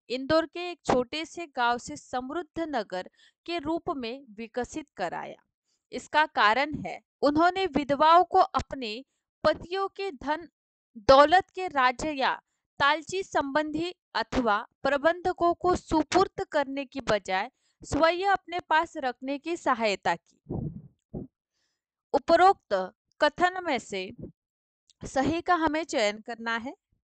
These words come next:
स्टेटमेंट पहला, ऑप्शन ए है, ए और बी दोनों सत्य है, आर ए की सही व्याख्या है। ऑप्शन बी, ए और बी दोनों सत्य है, लेकिन आर ए की सही व्याख्या नहीं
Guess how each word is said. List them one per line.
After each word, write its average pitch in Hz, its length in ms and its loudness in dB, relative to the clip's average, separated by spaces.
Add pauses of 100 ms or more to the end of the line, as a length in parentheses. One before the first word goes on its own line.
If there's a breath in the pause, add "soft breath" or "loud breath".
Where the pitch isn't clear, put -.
(160)
स्टेटमेंट 247 520 -4
पहला, 254 440 -2 (420)
ऑप्शन 277 380 2 (120)
ए 330 220 2
है, 359 240 -2 (140)
ए 311 160 4
और 311 320 8
बी 285 400 -8
दोनों 269 420 8
सत्य 277 460 -4
है, 254 240 -6 (220)
आर 294 240 4 (120)
ए 277 260 -8
की 320 100 -10
सही 269 340 -6
व्याख्या 214 540 -4
है। 269 220 -8 (1120)
ऑप्शन 349 400 2
बी, 262 340 -6 (180)
ए 302 180 6 (140)
और 302 180 10
बी 277 400 -6 (100)
दोनों 285 340 8
सत्य 254 420 -6
है, 233 240 -6
लेकिन 254 420 -8 (120)
आर 285 340 2
ए 247 220 -6
की 294 120 -8
सही 262 320 -4
व्याख्या 208 520 -4
नहीं 285 380 -6